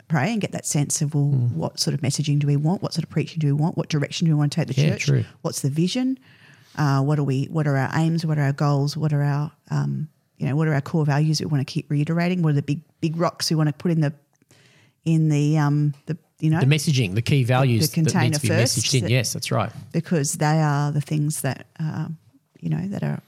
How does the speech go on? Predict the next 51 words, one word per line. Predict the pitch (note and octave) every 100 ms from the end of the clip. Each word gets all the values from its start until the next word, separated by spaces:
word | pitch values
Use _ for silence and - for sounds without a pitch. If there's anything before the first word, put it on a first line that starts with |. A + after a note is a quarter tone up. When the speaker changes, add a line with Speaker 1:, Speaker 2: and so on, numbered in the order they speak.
| _ -
Speaker 1:
obviously | D3+ D#3 D#3+ D#3
our, | D#3 C#3
our |
priorities | C#3 - C#3+ D#3+ G3
and | F3+
our | C#3+
values. | D3 D#3 G3+ A3+
So | - F3 E3
I | D#3+ - - _ _ _ _ _ -
think | -
we | D3+
need | D3+
to | D#3+
be | D3
thinking | E3+ D#3+
about | D3
those | D3 C#3+
things | D3 D#3
all | D3
the | C3+
time. | - F3+
And | D#3
if | D3+
we |
don't | E3+ - - _ _ _ _ _ _
keep | - F3+ -
revisiting | D#3 G#3 D#3+ C#3
those | D#3 -
things | - F2 G#3 - -
and | A2+ B2+ D3+ - _ -
staying | - D#3+ E3 C3+
on | C#3
course | E3+ D#3+ -
with | C#3+
them | C3
Speaker 2:
Yeah. | B2+
Speaker 1:
in |
our | B2+
mes-, | - D3
in | C3+
our | D3
messaging, | C#3+ F3 E3+ D3+
our | C3+
preaching, | - F#3+ - F2+ F#3 - - _ _
we'll | D#3+ D3+ C3+ - -
go | C#3+
off, | B2 - - -
we'll | D3
end | C#3
up | -
off, | D#3+ - -